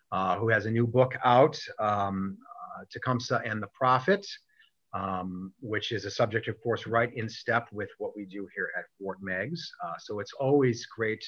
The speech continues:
uh, to have a chance to speak with, uh, an author, uh, who's recently finished a book, especially if it's on a subject, uh, that's so close to home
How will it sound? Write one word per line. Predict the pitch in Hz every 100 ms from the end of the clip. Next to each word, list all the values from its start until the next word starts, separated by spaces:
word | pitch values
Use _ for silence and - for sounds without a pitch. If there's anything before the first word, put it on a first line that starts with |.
| - 101
uh, | 98 -
to | 95
have | 98
a | 95
chance | - 104 95 -
to | -
speak | 92 - 110 -
with, | 101 - _ - - - 85
uh, | 90
an | 101 -
author, | 110 113 113 120 120 113
uh, | 107 101 101
who's | 107 101
recently | 113 110 117 110
finished | - 110 -
a | 104
book, | 113 131 123
especially | - - 160 - 123 110
if | 110 -
it's | 98 95
on | 95
a |
subject, | 90 92 90 98 90 - _ _ _ _ -
uh, | 80 80 85
that's | 90 -
so | 95
close | - 101 90
to | -
home | 85 110 98 85